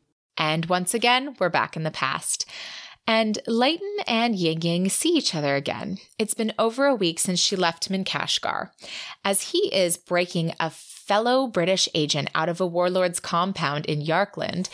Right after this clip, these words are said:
Ying Ying, who is there for her own business for Da Ren, her stepfather,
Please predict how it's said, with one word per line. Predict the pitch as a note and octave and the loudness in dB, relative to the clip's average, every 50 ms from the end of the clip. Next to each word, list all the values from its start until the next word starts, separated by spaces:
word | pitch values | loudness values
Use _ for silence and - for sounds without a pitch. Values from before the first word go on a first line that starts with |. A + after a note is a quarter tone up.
| - - - - | -14 -16 -16 -8
Ying | - G#3 A3+ C#4 E4+ C#4 | -2 2 2 2 2 2
Ying, | F#3 C3 - - - - G3+ G#3 - | 0 0 -2 -2 -4 -6 -8 -4 0
who | F#3+ G#3 G#3+ | 2 2 4
is | G3+ F#3 - | 2 2 2
there | - C4 B3 A3+ A3+ | 4 4 4 4 2
for | - - | -2 -6
her | - - - - - | -6 -6 -6 0 0
own | G3+ A#3+ C#4+ D#4+ D#4+ | 2 2 2 0 0
business | A#3+ D3+ C3+ C3+ - C#3 A2+ - - | 0 -2 -2 -2 -2 -2 0 -2 0
for | - E3+ D#3+ | 0 0 -2
Da | D3 - D3+ C#3 | 0 0 0 0
Ren, | C#3 C#3+ D3 C#3 C3+ D3 E3 | 0 0 0 0 0 -2 -4
her | D3+ D#3 D3 | -2 -2 0
stepfather, | - - - C#4 D4+ - - - - - - - - - G3+ | 0 2 2 2 2 0 -2 -6 -6 -6 -4 -6 -6 -6 -6